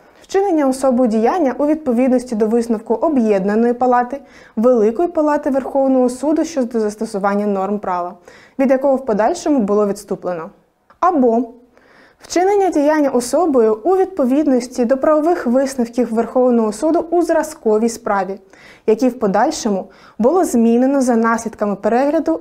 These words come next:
Великою палатою Верховного суду. Слід зазначити, що обставини, які стосуються правових висновків Верховного суду, є новими.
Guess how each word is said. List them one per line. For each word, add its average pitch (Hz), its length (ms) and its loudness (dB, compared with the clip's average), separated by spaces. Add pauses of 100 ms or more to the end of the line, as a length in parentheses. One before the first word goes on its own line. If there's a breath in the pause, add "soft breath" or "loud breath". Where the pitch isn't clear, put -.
Великою 277 480 2
палатою 311 560 -2
Верховного 202 640 -4
суду. 175 340 -10 (420)
Слід 294 260 0
зазначити, 254 720 -2 (260 loud breath)
що - 180 -2
обставини, 269 640 0
які 233 260 0
стосуються 302 600 -4
правових 285 560 0
висновків 220 480 -2
Верховного 214 560 -2
суду, 269 460 0 (240 loud breath)
є 320 200 2
новими. 208 460 0